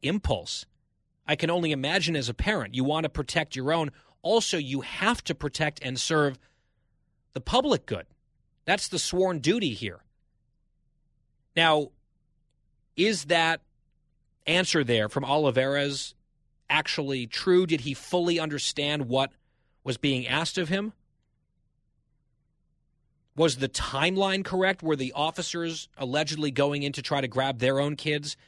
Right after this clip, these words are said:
and get them to safety while there was an active shooter still going on? That shooting still happening? I don't know.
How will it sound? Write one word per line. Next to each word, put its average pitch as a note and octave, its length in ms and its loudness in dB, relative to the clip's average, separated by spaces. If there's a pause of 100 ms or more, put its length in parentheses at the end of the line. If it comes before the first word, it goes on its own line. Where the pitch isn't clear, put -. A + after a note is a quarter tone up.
(140)
and A#2+ 120 -6
get D3 200 0
them D3+ 160 0
to D#3 80 -4
safety D#3 480 -2 (160)
while B2+ 440 2
there F3 160 4
was E3 140 2
an E3+ 80 2
active D#3+ 340 -2
shooter F3 360 0
still D#3+ 340 2
going C#3+ 320 0
on? D3 320 -2 (300)
That C#3 180 2
shooting D#3+ 300 2
still C#3+ 240 -2
happening? F3+ 480 -4 (300)
I D#3+ 120 4
don't E3+ 300 2
know. D#3+ 320 -2